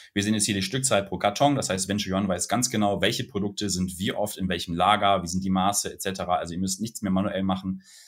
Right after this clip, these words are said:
Äh, hier seht ihr, wie viele Kartons aktuell noch bei eurem Logistiker vorhanden sind. Hier seht ihr die empfohlene Stückzahl für diese Einsendung. Das heißt, die ist berechnet von Venture One.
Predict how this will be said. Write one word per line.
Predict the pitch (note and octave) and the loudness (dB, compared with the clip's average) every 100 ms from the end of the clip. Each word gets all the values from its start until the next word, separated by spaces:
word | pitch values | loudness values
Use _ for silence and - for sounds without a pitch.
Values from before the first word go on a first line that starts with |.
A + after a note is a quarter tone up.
| _ _ | _ _
Äh, | F2+ F2+ | -4 -2
hier | F2 G#2 | -2 -2
seht | F#2+ G#2 G2+ | 2 0 0
ihr, | G2 F#2+ F#2 | 2 2 2
wie | G2+ | 0
viele | G2+ F#2+ | -2 -2
Kartons | F#2 G2 G2 - | 0 0 0 -2
aktuell | F#2+ - F#2 F2+ | -4 -4 -4 -4
noch | E2+ | -4
bei | F2+ | -6
eurem | E2 E2+ | -4 -4
Logistiker | E2+ E2 F2 E2 D2+ | -4 -4 -8 -6 -8
vorhanden | - G2 C3+ C3 | -4 0 0 0
sind. | B2+ A#2 A#2 - _ _ - _ | -2 0 -2 -6 _ _ -20 _
Hier | - G2+ | -4 0
seht | F#2+ G#2 G#2 | 2 2 2
ihr | F#2+ | -2
die | F2 | 0
empfohlene | F#2 - F#2+ F#2 | -2 -2 0 0
Stückzahl | F2 - F#3 - F2 A2 A#3+ | 0 -2 0 2 4 4 2
für | - G#2 F#2 | -4 -6 -4
diese | F2 E2 | -4 -4
Einsendung. | E2+ E2+ E2 F2+ C3+ - _ _ _ | -4 -4 -4 -4 -6 -8 _ _ _
Das | F2 | -4
heißt, | F#2 F#2+ | -2 -2
die | A2 | -2
ist | G#2 - | -2 -2
berechnet | E2 E2 - E3+ | 0 0 0 -4
von | - F#2 | -2 -2
Venture | F#2 F#2 E2 | -2 -4 -2
One. | D#2 B2+ A3 | -2 -2 -4